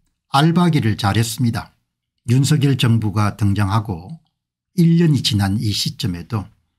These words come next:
방송을 완전히 장악하고 있는 것은 윤석열 정부가 아니고 그야말로 문 정권이다, 이렇게 볼 수 있겠습니다.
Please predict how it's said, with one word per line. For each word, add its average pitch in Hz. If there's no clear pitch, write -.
방송을 135
완전히 135
장악하고 117
있는 92
것은 95
윤석열 151
정부가 98
아니고 92
그야말로 92
문 147
정권이다, 95
이렇게 110
볼 104
수 -
있겠습니다. -